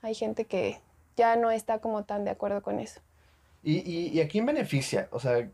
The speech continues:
Speaker 2: quién se le ocurrió de repente como que no hay que vacunar a nuestros niños? O sea.
Speaker 1: Pues gente que cree que la medicina, este, alópata te hace más daño de lo que, o sea, que tu cuerpo propio puede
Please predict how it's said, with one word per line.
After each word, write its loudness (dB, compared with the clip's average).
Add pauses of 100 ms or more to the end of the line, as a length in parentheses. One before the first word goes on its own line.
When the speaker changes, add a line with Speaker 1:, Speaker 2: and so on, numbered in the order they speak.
(100)
Speaker 2:
quién -6
se -4
le 0
ocurrió 2
de 2
repente -2
como -6
que -10
no -6
hay -4
que -2
vacunar 0
a -4
nuestros -6
niños? -2 (120)
O -8
sea. -2 (680)
Speaker 1:
Pues 6
gente 0
que 0
cree 2
que 0
la 2
medicina, 0 (140)
este, -2 (140)
alópata 0 (120)
te 2
hace 4
más 4
daño 2 (280)
de 0
lo 2
que, -2
o 2
sea, 4
que 2
tu -2
cuerpo 2 (300)
propio 0
puede 2